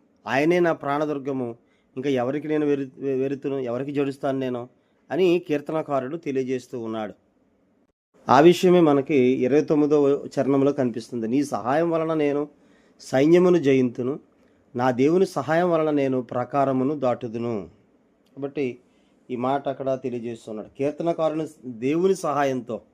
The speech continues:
ప్రాకారాన్నైనా దాటేస్తానని చెప్తున్నాడు. అంటే దేవుడు కీర్తనకారుని పక్షాన ఉన్నప్పుడు అతడు అసాధ్యమైన దాన్ని కూడా సునాయాసంగా సాధించగలడని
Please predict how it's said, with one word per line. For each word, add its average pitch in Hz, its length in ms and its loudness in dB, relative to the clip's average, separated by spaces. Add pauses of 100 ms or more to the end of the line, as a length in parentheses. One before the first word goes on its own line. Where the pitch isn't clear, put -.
(760)
ప్రాకారాన్నైనా 147 680 0
దాటేస్తానని 135 640 -2
చెప్తున్నాడు. 113 520 -10 (100)
అంటే 151 360 -8 (540)
దేవుడు 147 640 0 (480)
కీర్తనకారుని 170 840 0
పక్షాన 156 480 -2
ఉన్నప్పుడు 135 540 -2 (1120)
అతడు 143 500 -2 (440)
అసాధ్యమైన 165 720 0
దాన్ని 156 300 0
కూడా 139 420 -4 (560)
సునాయాసంగా 143 720 -2
సాధించగలడని 131 1040 -4